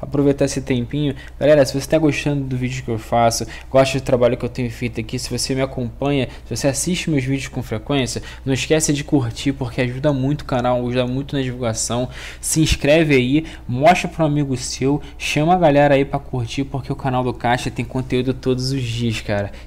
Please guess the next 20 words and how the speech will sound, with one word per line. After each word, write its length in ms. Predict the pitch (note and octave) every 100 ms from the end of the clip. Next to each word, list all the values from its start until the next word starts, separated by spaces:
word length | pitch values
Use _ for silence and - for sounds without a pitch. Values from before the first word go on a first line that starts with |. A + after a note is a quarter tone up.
| -
Eu 100 | G#2+
tenho 260 | - B2
feito 540 | A#2 - A#2+ - B2 -
conteúdo 460 | B2 A#2 A#2+ B2
assim, 340 | A#2+ - C#3+ D#3 - -
bem 300 | A#2+ B2 D#3
característico, 920 | D#3 D3+ D#3 - - C3+ C#3 D#3 -
pensando 540 | - D3 C3 - C#3+ C#3+
na 140 | C#3+
galera 420 | D#3 D3 C3+ D3
aí 140 | C3+ C3+
que 160 | -
vê 160 | B2 C3
o 100 | C#3
vídeo. 320 | A#2+ A#2 A2+
Então, 320 | A2 C3 D#3 - - -
pensando 460 | C3+ C3 D3 C#3+
sempre 560 | B2+ - D3+ D#3 E3+ -
em 260 | - D3 C#3+
vocês. 760 | A#2+ D#3+ D#3+ - A#2 A2+ -